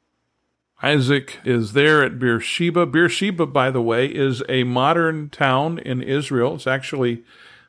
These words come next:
the fourth or fifth largest town in the nation of Israel today. It's got a population over two hundred thousand people.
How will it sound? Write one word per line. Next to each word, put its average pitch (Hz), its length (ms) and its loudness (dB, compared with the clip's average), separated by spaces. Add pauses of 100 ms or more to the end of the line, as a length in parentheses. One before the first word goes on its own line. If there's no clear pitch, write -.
the - 60 -14
fourth 147 340 4
or 123 60 2
fifth - 340 0
largest 127 800 0
town 135 360 0
in 120 80 0
the 117 80 0
nation 123 360 -2
of 110 120 -4
Israel 120 360 0
today. 120 540 2
It's - 260 -4 (360)
got 123 160 0
a 113 40 2
population 123 720 0
over 117 260 0
two 131 260 -2
hundred 120 340 -2
thousand 113 540 0
people. 117 560 -2